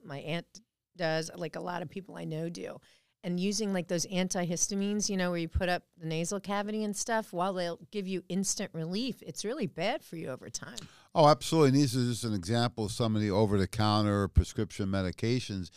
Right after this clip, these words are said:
Speaker 2: And what happens is when your immune system gets out of balance, right,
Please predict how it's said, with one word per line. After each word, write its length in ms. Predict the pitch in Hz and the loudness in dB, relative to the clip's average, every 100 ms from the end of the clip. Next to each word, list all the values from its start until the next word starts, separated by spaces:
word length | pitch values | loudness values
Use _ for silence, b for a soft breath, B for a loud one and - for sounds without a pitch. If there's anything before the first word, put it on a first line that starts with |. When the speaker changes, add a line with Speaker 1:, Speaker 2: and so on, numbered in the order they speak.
| B B B B | B B B B
Speaker 2:
And 200 | - 139 | 2 4
what 140 | 139 | 4
happens 380 | 135 143 165 143 | 6 4 4 2
is 160 | 123 113 | 2 2
when 160 | 120 | 0
your 300 | 123 120 117 98 | 0 2 0 -2
immune 400 | 117 120 151 156 | -2 -2 -2 -4
system 400 | - 110 117 104 | -8 -8 -8 -6
gets 240 | 107 - | -6 -2
out 160 | 113 101 | -2 -2
of 120 | 85 | -2
balance, 640 | 104 120 120 92 110 - | 0 2 0 -2 -6 -6
right, 260 | 98 107 | -4 -4